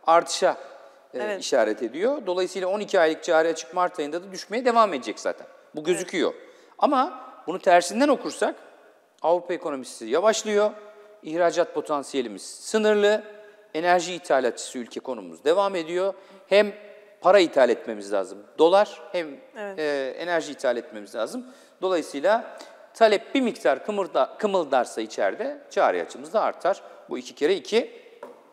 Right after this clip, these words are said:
Speaker 1: Türkiye'de kurun şu anda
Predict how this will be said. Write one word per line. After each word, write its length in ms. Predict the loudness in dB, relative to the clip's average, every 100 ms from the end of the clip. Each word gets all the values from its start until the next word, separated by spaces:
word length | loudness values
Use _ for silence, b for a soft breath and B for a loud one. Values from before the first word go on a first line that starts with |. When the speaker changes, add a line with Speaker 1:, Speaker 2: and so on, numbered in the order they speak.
| -20 _ -10
Speaker 1:
Türkiye'de 580 | -10 -4 -4 0 0 -2 -20 -20 -20 _ _
kurun 260 | -6 -4 -4
şu 180 | -4 0
anda 600 | 0 0 -2 -2 -8